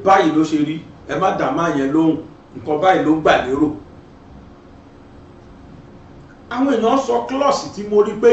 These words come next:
yes, ó lè jẹ́ àtẹ̀gùn fún wa láti tètè débi tá à ń lọ. Ẹ̀yin tó ń sọ fún mi pé, "Why, why are you talking, uh, about, uh, regional? Why are you doing this?" I, I can see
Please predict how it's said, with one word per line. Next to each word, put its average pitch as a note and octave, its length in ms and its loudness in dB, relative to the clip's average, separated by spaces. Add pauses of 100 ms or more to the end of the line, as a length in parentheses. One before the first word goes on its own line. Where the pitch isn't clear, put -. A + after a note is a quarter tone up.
yes, - 440 4 (320)
ó C4+ 120 2
lè C#4 260 4
jẹ́ A#3 360 4 (200)
àtẹ̀gùn F3 540 0
fún G#3+ 200 -2
wa G3+ 300 2 (180)
láti C4 340 -2
tètè G#3 300 4
débi A3+ 340 4
tá A#3 80 2
à C4+ 160 4
ń E3+ 40 -2
lọ. F3 200 2 (1500)
Ẹ̀yin G#3 360 -4
tó C#4 80 -10
ń C#4+ 200 -4
sọ A3+ 180 -2
fún A3+ 200 -6
mi G#3+ 140 -6
pé, A#3+ 480 0
"Why, A#3+ 220 0 (160)
why F3 100 -4
are F#3 160 -2
you G3 80 -4
talking, F#3+ 640 -6
uh, - 400 -8
about, D#3+ 360 -6
uh, - 360 -8 (420)
regional? D#3 540 -6
Why - 160 -4
are D#3 80 -6
you D#3 80 -4
doing D3+ 300 -6
this?" C#3 260 -8 (340)
I, A#2 120 -12
I - 220 -8
can - 160 -8
see F3 200 -12